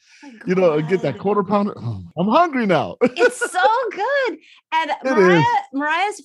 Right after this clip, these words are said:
Speaker 1: favorite on the menu. Any guesses? What's Mariah's favorite menu item at McDonald's?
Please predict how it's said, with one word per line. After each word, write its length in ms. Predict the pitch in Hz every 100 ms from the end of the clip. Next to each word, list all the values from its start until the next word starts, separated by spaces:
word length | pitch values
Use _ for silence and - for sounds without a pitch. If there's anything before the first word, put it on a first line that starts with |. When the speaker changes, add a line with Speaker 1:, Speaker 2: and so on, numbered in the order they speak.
| _
Speaker 1:
favorite 420 | 320 349 311 349 -
on 160 | 254
the 80 | 262
menu. 320 | 247 233 170 -
Any 220 | 226 226
guesses? 580 | - - 254 277 294 -
What's 240 | 196 240 -
Mariah's 460 | 208 196 196 190 - -
favorite 440 | 202 202 220 214
menu 300 | 190 170 170 -
item 280 | 156 165
at 120 | 165 -
McDonald's? 640 | - - - - - -